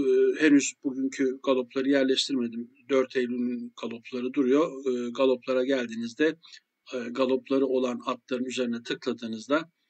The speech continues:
e, bakın Screaming Bay, e,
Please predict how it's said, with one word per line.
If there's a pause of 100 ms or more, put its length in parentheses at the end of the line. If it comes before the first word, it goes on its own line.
(320)
e, (400)
bakın
Screaming
Bay, (160)
e,